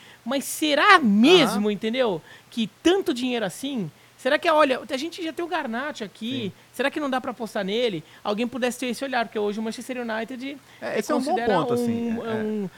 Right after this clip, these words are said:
Speaker 1: não que o, não que o Anthony esteja sendo um horror, mas não tá jogando o, o equivalente ao que ele
Speaker 2: O,
Speaker 1: custou.
Speaker 2: os especialistas de mercado do United entendiam que o Anthony não valia o que foi pago por ele.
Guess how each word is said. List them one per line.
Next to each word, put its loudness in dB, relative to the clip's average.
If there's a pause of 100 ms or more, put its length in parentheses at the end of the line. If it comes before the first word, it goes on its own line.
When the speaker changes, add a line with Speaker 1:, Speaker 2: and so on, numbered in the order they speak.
(120)
Speaker 1:
não 0
que -2
o, 0
não -2
que -2
o 0
Anthony -4
esteja -6
sendo -4
um 0
horror, 0
mas 0
não -8
tá -4
jogando -2
o, -8
o -2
equivalente -6
ao -8
que -12
ele -12
Speaker 2:
O, -8
Speaker 1:
custou. -6
Speaker 2:
os -6
especialistas -2
de -6
mercado -2
do 4
United -2 (420)
entendiam -8 (400)
que -8
o -2
Anthony -4
não -4
valia 2
o 0
que -12
foi -4
pago -4
por -12
ele. -10